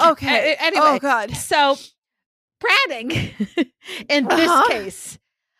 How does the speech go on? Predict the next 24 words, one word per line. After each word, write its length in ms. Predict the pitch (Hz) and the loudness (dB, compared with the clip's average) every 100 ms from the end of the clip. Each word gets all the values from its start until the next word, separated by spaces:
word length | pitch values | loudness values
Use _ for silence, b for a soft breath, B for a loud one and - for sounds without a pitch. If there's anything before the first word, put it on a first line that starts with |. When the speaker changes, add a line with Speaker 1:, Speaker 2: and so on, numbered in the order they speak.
| _ - | _ -2
Speaker 2:
I 220 | 302 359 - | 0 0 -4
think 160 | 330 339 | -10 -8
she 220 | - 277 | -4 -2
just 320 | 285 269 - | -2 -4 -2
needs 240 | 262 247 | -2 0
you 140 | 262 240 | -2 -2
to 160 | - | -2
be 180 | 202 214 | 0 2
more 220 | 202 180 | 2 0
forceful. 640 | 165 170 - - 160 156 - _ _ _ _ _ _ - | -2 -6 -6 -6 -6 -6 -8 _ _ _ _ _ _ -6
And 580 | 220 220 214 214 220 196 - _ _ _ _ _ _ _ _ _ _ _ _ - - | -2 0 0 0 -2 -8 -18 _ _ _ _ _ _ _ _ _ _ _ _ -12 -6
for 160 | 262 254 | -2 0
retorts, 600 | 269 - 330 330 339 - - | -2 0 0 0 -2 -10 -4
I 140 | 302 | -2
would 180 | 381 415 | -2 -4
do 100 | 359 | -6
something 380 | - 285 294 277 | -6 -6 -4 -4
along 380 | 262 240 240 233 | 0 0 -2 -4
the 100 | 226 | -4
lines 320 | 190 196 - | -4 -6 -6
of 160 | 180 | -6
just 280 | - 220 - | -4 -6 -4
the 80 | 202 | -2
reminders 880 | 208 202 202 220 233 254 254 247 | 0 0 -2 -2 0 0 0 -4